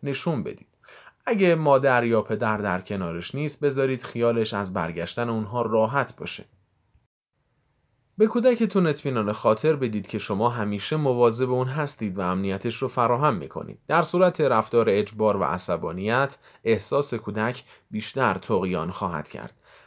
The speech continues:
اگرچه اون مثل کابوس خطرناکی میمونه که در حال رخ دادنه، این برون ریزی احساسات واقعاً شکل شدیدی از ذهن هیجانی کودکه.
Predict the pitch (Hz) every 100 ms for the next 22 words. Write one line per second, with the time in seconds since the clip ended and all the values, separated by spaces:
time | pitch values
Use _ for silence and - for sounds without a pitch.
0 | - 170 180 185 170 - 196 180 - 160
1 | 165 156 156 - 143 139 127 104 117 -
2 | 123 104 101 95 95 127 - 107 101 95
3 | 95 92 98 85 90 107 127 104 104 -
4 | - 104 131 135 - - - - - 269
5 | 170 127 110 110 107 101 120 107 87 -
6 | 101 92 131 151 - 123 98 95 98 123
7 | - 120 123 123 120 127 120 156 143 117
8 | 107 104 - 113 117 170 156 127 113 98
9 | 92 104 110 165 117 113 82 73 -